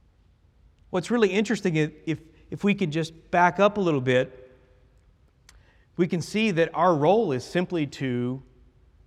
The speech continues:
obey. Trust and obey. If the kids were still here, "For there's no other way to be happy in Jesus than to trust and obey."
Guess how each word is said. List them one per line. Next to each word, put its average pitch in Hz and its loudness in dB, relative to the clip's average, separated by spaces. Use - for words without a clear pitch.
obey. 214 -6
Trust - -4
and 175 -4
obey. 170 0
If - -20
the - -10
kids 123 -6
were 110 -8
still 107 -12
here, 120 -8
"For 139 -10
there's 139 -10
no 156 -4
other 160 -4
way 170 -8
to 143 -6
be 135 -4
happy 160 -2
in 156 -2
Jesus 160 -2
than 120 -8
to 151 -8
trust - -12
and 120 -12
obey." 127 -12